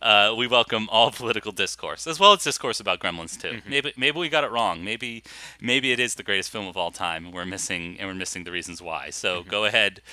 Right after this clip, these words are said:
Speaker 1: write to us, ask us a question. Uh, we have an email, aspiringsnobs at gmail dot com. Ask us questions, send us recommendations. We'll, we'll take them. We'll read them on air.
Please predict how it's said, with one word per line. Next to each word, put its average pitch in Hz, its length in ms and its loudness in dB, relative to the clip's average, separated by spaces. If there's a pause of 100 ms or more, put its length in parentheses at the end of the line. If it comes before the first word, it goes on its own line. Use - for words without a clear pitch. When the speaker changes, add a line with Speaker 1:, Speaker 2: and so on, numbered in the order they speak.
(220)
Speaker 1:
write 123 220 4
to 120 160 -2
us, 117 340 0
ask 127 280 2
us 170 140 -2
a 143 60 -10
question. - 580 -4 (500)
Uh, 101 220 4
we 104 80 2
have 113 80 2
an 110 80 -4
email, 101 340 -2
aspiringsnobs 98 600 -4
at 95 60 -14
gmail 95 280 -6
dot 92 180 -2
com. 92 320 -6 (320)
Ask 113 260 2
us - 100 -6
questions, 123 500 -4
send 107 180 -6
us 107 120 -8
recommendations. 98 840 -6
We'll, 95 340 -6
we'll 95 120 -10
take - 280 -2
them. 113 220 -6 (160)
We'll 92 220 -8 (180)
read 95 180 -10
them 92 120 -8
on 90 140 -2
air. 90 240 -4